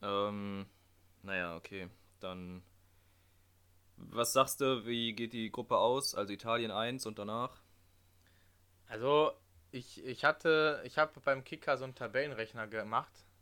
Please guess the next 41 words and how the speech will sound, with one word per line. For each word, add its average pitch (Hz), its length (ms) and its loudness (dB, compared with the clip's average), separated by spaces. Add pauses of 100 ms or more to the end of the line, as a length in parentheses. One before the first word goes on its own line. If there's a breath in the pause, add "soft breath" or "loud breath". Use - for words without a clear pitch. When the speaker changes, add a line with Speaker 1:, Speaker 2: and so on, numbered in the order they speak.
(240)
Speaker 2:
und 113 460 -10
da 110 100 6
hab 117 80 4
ich 127 180 -8
die 113 140 -8
Schweiz 123 380 2
auf 120 180 -8
zwei, 123 340 0
Türkei 120 380 -4
auf 110 120 -8
drei, 107 360 -2 (200)
Wales 101 240 -8
auf 95 120 -14
vier. 90 260 -14 (880 soft breath)
Aber 123 140 6
mittlerweile 160 760 10
<laughs> - 60 -12
glaub, 135 160 -8 (760 loud breath)
fällt's 147 320 -2
mir 143 120 -6
schwer, 135 320 4
an 135 100 2
die 131 100 -6
Türkei 135 340 0
zu 139 120 -12
glauben 127 300 2
nach 104 140 -10
dem 107 180 -12
Auftritt, 110 380 -10
wobei 151 200 -4
das 175 200 -8
war - 80 0
auch - 100 -6
nur 143 100 -10
gegen 127 180 -10
Italien. 101 460 -8
Aber 143 140 2
ich 156 100 -2
bleib 139 220 6
dabei. 90 300 -4 (260)
Ja, 98 160 -8